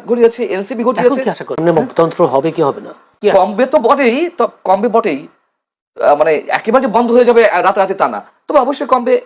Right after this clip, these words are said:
Speaker 1: এবং একটা সময় বন্ধও হবে, এটুকু আশা করি। এবং তারেক রহমান যে আশাবাদ মানুষের মনে জাগাচ্ছে,
Speaker 2: হুম।
Speaker 1: মানে, আমি তো প্রথমে বলেছি, ব্রুট মেজরিটি অবশ্যই খারাপ দৃষ্টান্ত হয়ে আছে যুগে যুগে।
Speaker 2: হুম।
Speaker 1: এবারও যে খারাপ হবে না তা বলা যায় না, তবে আমরা আশা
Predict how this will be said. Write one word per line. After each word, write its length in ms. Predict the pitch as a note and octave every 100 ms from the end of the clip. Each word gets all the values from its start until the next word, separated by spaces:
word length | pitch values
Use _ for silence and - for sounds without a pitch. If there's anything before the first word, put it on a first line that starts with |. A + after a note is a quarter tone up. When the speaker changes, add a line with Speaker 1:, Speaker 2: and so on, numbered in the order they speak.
| F#3
Speaker 1:
এবং 140 | G3+
একটা 160 | - F#3+
সময় 240 | G3+ F3 -
বন্ধও 400 | - D#3 F#3 G3
হবে, 240 | F#3+ B2+ G2
এটুকু 220 | - A#3 E3+
আশা 100 | D3
করি। 120 | B2+
এবং 100 | F3
তারেক 280 | D#3+ F#3 G#3
রহমান 180 | A3+
যে 180 | G3 F#3+
আশাবাদ 360 | D#3+ D#3 G3+ F#3
মানুষের 260 | E3+ F3
মনে 120 | F#3+ E3+
জাগাচ্ছে, 460 | B2+ D#3 - G#3+ - -
Speaker 2:
হুম। 100 | C3 _ _ _ _ - _ _ _ _ _ _ _ _ _ _
Speaker 1:
মানে, 180 | E3 F#3
আমি 160 | - F#3+
তো 100 | G#3
প্রথমে 220 | F3+ G3
বলেছি, 280 | F3+ C#3+ B2+ - A#2
ব্রুট 360 | G2 - F3 E3
মেজরিটি 540 | E3 E3 F3 F3+ D#3 B2+ _
অবশ্যই 380 | C3 D#3 - C#3
খারাপ 220 | - C3+ B2
দৃষ্টান্ত 400 | B2 - B2+ A#2
হয়ে 140 | A#2
আছে 200 | A2 -
যুগে 160 | G#2 G2+
যুগে। 220 | F#2 F2+ - -
Speaker 2:
হুম। 180 | B2+ A2+ _ -
Speaker 1:
এবারও 300 | B2 D3 F#3
যে 80 | G3+
খারাপ 220 | - G3
হবে 140 | - F#3+
না 60 |
তা 120 | E3+
বলা 200 | D3 D3
যায় 100 | C3+
না, 40 | A2+
তবে 140 | D#3+
আমরা 140 | E3+ F3
আশা 280 | C#3 -